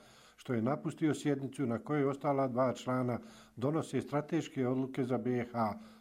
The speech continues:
a time i za Republiku Srpsku. Reagujući na kritike opozicije, Dodik je odgovorio da opozicija ne propušta priliku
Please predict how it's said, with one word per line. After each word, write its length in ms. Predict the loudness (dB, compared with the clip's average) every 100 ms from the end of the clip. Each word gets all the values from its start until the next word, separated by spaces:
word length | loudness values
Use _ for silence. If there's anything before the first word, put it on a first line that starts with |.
| -8
a 100 | -8
time 460 | 2 2 4 0 -4
i 100 | -4
za 120 | -2 -2
Republiku 540 | -2 -4 -4 -2 -2
Srpsku. 480 | 0 -2 -2 -6 -6 -10 -20 -20 _ _ -4
Reagujući 680 | 0 0 0 0 -2 -2
na 100 | -4
kritike 440 | -2 -4 -6 -2 -2
opozicije, 600 | 0 -2 0 0 2 2
Dodik 320 | 2 -2 0
je 60 | 0
odgovorio 540 | 2 2 2 2 2
da 120 | 2
opozicija 600 | 0 -2 0 0 0 0
ne 120 | 0
propušta 580 | 0 -2 -2 -2 0 -2
priliku 580 | -2 -2 0 -2 -2